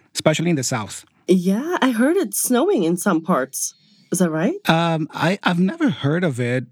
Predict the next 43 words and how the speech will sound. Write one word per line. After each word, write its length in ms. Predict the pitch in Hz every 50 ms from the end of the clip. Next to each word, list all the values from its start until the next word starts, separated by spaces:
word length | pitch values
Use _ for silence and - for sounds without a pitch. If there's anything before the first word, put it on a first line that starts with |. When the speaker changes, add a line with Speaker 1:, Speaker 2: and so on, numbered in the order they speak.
| _ _ _
Speaker 1:
but 220 | - 147 147 147 131
here 180 | 127 131 170 185
in 100 | 208 208
the 100 | 185 175
city 240 | - - 180 175 170
where 140 | 156 143 139
I 120 | 151 165
live, 640 | 160 139 143 175 175 123 110 127 135 127 123 - - _ _ _ _
Curitiba, 500 | - 135 127 117 - - 175 175 139 95
right? 240 | 98 120 127 151 165 - -
Speaker 2:
Uh-huh. 320 | 196 190 175 170 160 165 185 185
Speaker 1:
Uh, 280 | - 117 120 117 120 -
there, 280 | - 139 147 147 156 - _
there 240 | 147 139 135 151 151
is 140 | 190 208 214
a 80 | 233
story. 600 | 220 - - - 127 127 139 165 190 220 202 135
Yeah, 100 | 120 127
there 160 | 127 127 123
is 320 | 139 156 156 - - - -
actually, 500 | - 120 123 - - 147 139 135 127 107 - _ _ _ _
there 280 | - 160 123 117 - -
are 120 | - 147 160
people 240 | - 165 - 175 160
who 100 | 147 143
say 340 | - - 143 143 151 156 151
that 260 | 135 135 131 131 127
it 200 | - 131 123 120
snowed 460 | 120 - - 135 131 131 151 185 196 -
here 420 | - - 107 95 95 98 104 127 -
in 100 | - 139
the 80 | 131 147
seventies. 680 | - - - 147 120 95 107 98 85 76 - - -
You 80 | - 110
know, 200 | 110 113 120 123
Speaker 2:
Mm-hmm. 260 | 202 180 165 165 156 - -
Speaker 1:
we 160 | - 127 127
actually 300 | 127 127 127 - 147 131
had 200 | 117 120 127 110
snow 260 | - - 123 113 110 127
in 80 | 143 147
the 80 | 147
seventies. 520 | 147 - 160 165 170 185 196 196 - -